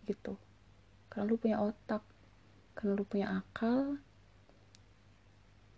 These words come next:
Karena lo harusnya bisa menyelesaikan masalah lo sendiri. Gue percaya ya, masalah yang datang ke kita itu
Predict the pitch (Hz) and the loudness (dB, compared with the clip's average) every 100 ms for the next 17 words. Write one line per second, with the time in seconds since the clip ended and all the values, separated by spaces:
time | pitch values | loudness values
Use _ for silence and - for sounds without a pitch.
0 | - - - - - - - - - - | -20 -20 -20 -20 -20 -20 -20 -20 -20 -20
1 | - - - - 220 226 262 254 226 - | -20 -20 -12 -4 2 2 4 4 4 8
2 | 262 226 220 - 220 208 202 196 196 196 | 8 10 6 2 2 4 4 2 0 -2
3 | 196 190 190 190 196 196 202 196 196 196 | 0 0 0 0 0 2 0 2 4 6
4 | 208 202 202 - - - - - - - | 6 4 0 -4 -20 -20 -20 -20 -20 -20
5 | - - - - - - - - - - | -20 -20 -20 -20 -20 -20 -20 -20 -12 0
6 | 233 247 240 220 190 196 226 269 269 - | 4 6 4 4 4 6 4 2 -2 -16
7 | - - - - - - - - - - | -20 -20 -20 -20 -20 -20 -20 -20 -4 2
8 | 226 226 220 214 220 208 208 214 208 220 | 4 4 4 6 8 8 6 4 2 2
9 | 220 214 214 214 - - 269 294 269 | 2 2 0 -2 -2 4 6 6 2